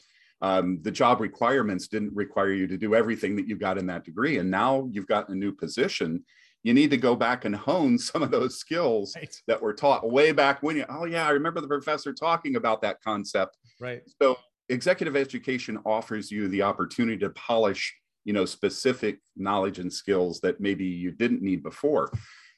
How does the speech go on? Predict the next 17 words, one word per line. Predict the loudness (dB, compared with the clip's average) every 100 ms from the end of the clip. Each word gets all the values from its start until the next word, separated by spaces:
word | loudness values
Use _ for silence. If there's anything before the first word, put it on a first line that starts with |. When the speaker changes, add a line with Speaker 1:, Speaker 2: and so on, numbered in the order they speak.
| _
Speaker 1:
You | 2
may | 4 6
not | 4
have | 4 6
also | 6 4 2 2
been | 2 0 -2 -4
a, | -4
a, | -4 -4 -8
a |
graduate | -2 2 4 4 0
from | 0 -2
the | 2
business | 2 2 0 -4
school. | -6 -8 -8 _ -4
Uh, | 2
let's | 2 2
say, | 2 4 2